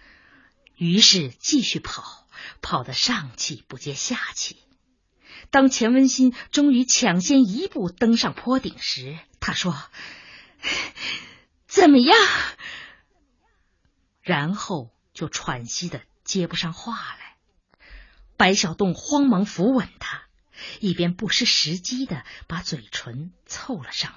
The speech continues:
去。“干什么？你没赢。”白小栋不言语，只是用眼睛望着他。两个人默默地对望了一会儿，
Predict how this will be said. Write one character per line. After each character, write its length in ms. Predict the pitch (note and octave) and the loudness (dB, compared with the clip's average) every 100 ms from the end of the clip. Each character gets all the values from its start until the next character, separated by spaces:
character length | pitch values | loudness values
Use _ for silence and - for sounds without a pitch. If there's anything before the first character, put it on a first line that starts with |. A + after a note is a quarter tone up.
| - | -14
去。 180 | - - _ _ _ _ _ - - - _ _ _ _ _ _ _ - | -14 -14 _ _ _ _ _ -20 -20 -20 _ _ _ _ _ _ _ 0
“干 140 | A#4 G4 | 2 4
什 80 | D4 | 8
么？ 320 | F4 D#4 - _ _ _ _ A4 | 8 8 4 _ _ _ _ 6
你 80 | C4+ | 8
没 140 | B3+ | 8
赢。” 540 | E4 - D4 C4 C#4 - _ _ _ _ _ _ _ _ _ _ _ _ _ _ - | 6 6 8 8 6 -4 _ _ _ _ _ _ _ _ _ _ _ _ _ _ 4
白 200 | F#3+ F#3+ | 4 4
小 180 | E3+ | 0
栋 160 | C#3 F3 | -4 -4
不 160 | - F#3+ | -2 -6
言 400 | C#3 A#2 B2+ F#3 | -6 -12 -8 -8
语， 240 | F3+ - _ _ _ - - | -8 -14 _ _ _ -20 -6
只 100 | G#3+ | -4
是 140 | A3 | -2
用 180 | A3+ G3+ | 0 0
眼 220 | D3+ C3 | -2 -6
睛 240 | - E3+ G3 | -6 -6 -4
望 320 | C4+ - B2+ | -6 -10 -14
着 100 | - | -16
他。 300 | - - - _ _ _ _ _ _ _ _ _ _ _ | -16 -18 -18 _ _ _ _ _ _ _ _ _ _ _
两 260 | E3+ D3+ C3 | -2 -2 -4
个 100 | C3 | -8
人 200 | B2+ D#3 | -8 -2
默 380 | G#3 A#3 E3 | 2 2 2
默 160 | C3 B2 | -4 -8
地 120 | B2 | -12
对 300 | - B3 F3 | -6 -4 -4
望 160 | B2+ - | -8 -16
了 80 | - | -14
一 120 | C3+ | -16
会 260 | - - - | -16 -20 -20
儿， 260 | - _ | -20 _